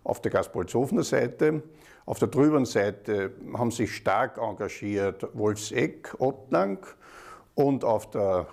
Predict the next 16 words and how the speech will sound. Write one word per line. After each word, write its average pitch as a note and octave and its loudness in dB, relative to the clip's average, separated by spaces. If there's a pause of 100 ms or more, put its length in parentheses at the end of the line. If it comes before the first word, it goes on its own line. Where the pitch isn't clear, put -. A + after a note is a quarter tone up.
Rieder D#3+ 4
Seite A2 0
ist G#2 -4
es F#2+ -8
die A2 -6
Gemeinde F2+ 0
Everschwang, A2+ 0
die A2+ -4
mit A2 -6
dem - -4
Antisenursprung A2 -2
hier G2 4
gleichfalls - -4
mitnaschen - -4 (400)
möchte. G#2+ 2 (840)
Die B2+ 8